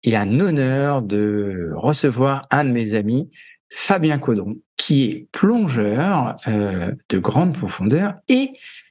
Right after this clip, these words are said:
qui en plus a une spécification dans la plongée souterraine. Et aujourd'hui, on va explorer ensemble comment cet état d'esprit, euh, de la plongée, tous ces, cette gestion, cette organisation l'aide dans son quotidien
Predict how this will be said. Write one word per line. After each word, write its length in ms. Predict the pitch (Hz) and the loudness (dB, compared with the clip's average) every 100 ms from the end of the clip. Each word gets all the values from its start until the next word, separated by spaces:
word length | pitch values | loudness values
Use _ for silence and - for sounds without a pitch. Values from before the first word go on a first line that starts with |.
| _ | _
qui 180 | - 120 | 0 2
en 140 | 98 | 0
plus 320 | 92 185 190 - | 0 0 0 0
a 80 | |
une 280 | 113 117 104 | 2 2 0
spécification 920 | 92 - 104 107 131 127 - - 156 185 | -2 -2 -2 -2 -4 -4 -2 2 0 0
dans 360 | 101 113 147 | 0 0 2
la 80 | 120 | -2
plongée 300 | - 110 127 | -2 0 0
souterraine. 520 | - 127 - - - - - | -2 -2 -2 -4 -8 -8 0
Et 100 | 117 | 2
aujourd'hui, 380 | 139 139 135 220 | 2 2 2 0
on 100 | 135 | 0
va 220 | 127 202 - - _ _ _ - | 0 -2 -8 -20 _ _ _ 2
explorer 640 | 208 - - 143 139 190 | 2 0 2 2 4 2
ensemble 540 | 170 139 131 156 190 143 | 0 0 0 0 0 0
comment 460 | - 185 185 226 | 2 2 2 0
cet 340 | 196 208 - 226 | -2 -6 0 0
état 300 | 208 196 165 | 2 0 2
d'esprit, 680 | 147 135 - - 131 220 - - - _ _ - | 0 -2 -4 0 0 0 -10 -20 -20 _ _ -2
euh, 600 | 113 110 104 101 101 95 | 2 2 2 2 0 0
de 100 | 95 | 0
la 140 | 90 98 | 0 0
plongée, 520 | - 127 131 190 190 | 2 2 2 0 -2
tous 200 | 190 131 | -2 -2
ces, 360 | - 120 107 107 107 _ _ - - _ | 0 0 2 0 -2 _ _ -20 -20 _
cette 300 | - 113 98 | -4 -4 -2
gestion, 600 | - 110 120 - 139 147 | 0 0 0 2 2 2
cette 240 | 143 98 - | 0 0 2
organisation 720 | 139 127 117 110 - 147 156 | 2 2 0 -2 0 0 2
l'aide 340 | 107 131 175 | 2 2 2
dans 140 | 135 110 | 0 0
son 380 | 113 113 107 | 0 0 0
quotidien 600 | 101 117 - 104 107 165 | 0 -2 -2 0 0 0